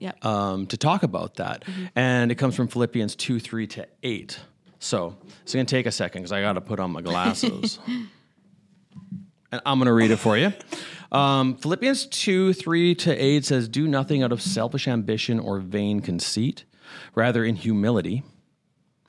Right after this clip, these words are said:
Speaker 2: value others above yourself, not looking to your own interests, but each of you to the interests of the others.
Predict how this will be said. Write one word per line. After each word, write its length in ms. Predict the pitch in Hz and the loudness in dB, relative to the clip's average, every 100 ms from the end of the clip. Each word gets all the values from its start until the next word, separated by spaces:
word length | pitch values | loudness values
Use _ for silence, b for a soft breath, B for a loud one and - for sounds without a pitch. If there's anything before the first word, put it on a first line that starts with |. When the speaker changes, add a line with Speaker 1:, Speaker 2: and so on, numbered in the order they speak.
| b b b | b b b
Speaker 2:
value 340 | 98 131 156 | 2 6 6
others 240 | 135 131 120 | 6 4 2
above 220 | 110 104 | 0 0
yourself, 560 | 104 - 85 - - - | 0 -2 -4 -6 -12 -8
not 180 | 107 104 | -6 -2
looking 280 | 113 - 120 | -4 -2 -2
to 100 | 117 | 0
your 180 | 98 - | -2 -2
own 280 | 117 131 160 | -2 0 0
interests, 640 | 107 90 - 95 - - | -2 -6 -8 -8 -8 -10
but 200 | - 104 - | -8 -8 -6
each 260 | 135 135 | -6 -4
of 120 | 165 147 | -4 -4
you 200 | 95 90 | -4 -4
to 120 | 113 | -4
the 100 | 101 | -6
interests 540 | - 92 - 92 - | -6 -8 -8 -8 -8
of 120 | 82 82 | -10 -8
the 120 | 90 | -8
others. 500 | 113 - - - | -6 -8 -14 -20